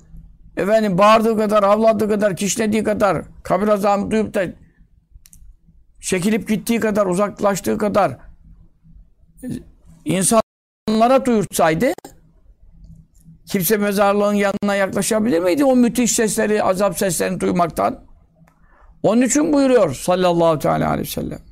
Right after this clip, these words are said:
Sahih Müslüm hadisi ya. Sonra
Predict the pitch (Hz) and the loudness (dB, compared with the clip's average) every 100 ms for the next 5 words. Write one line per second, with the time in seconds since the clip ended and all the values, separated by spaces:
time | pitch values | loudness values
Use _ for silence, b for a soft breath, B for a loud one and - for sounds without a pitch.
0 | - - - - - - - 151 175 202 | -20 -20 -20 -20 -20 -20 -6 -2 0 0
1 | 196 254 285 254 214 254 226 226 - _ | 0 0 0 0 -2 -2 0 -2 -4 _
2 | _ _ _ _ _ _ _ _ _ - | _ _ _ _ _ _ _ _ _ -20
3 | - - _ _ _ - _ - - - | -20 -20 _ _ _ -20 _ -20 -20 -20
4 | _ - _ - 175 214 247 | _ -20 _ -8 -2 2 2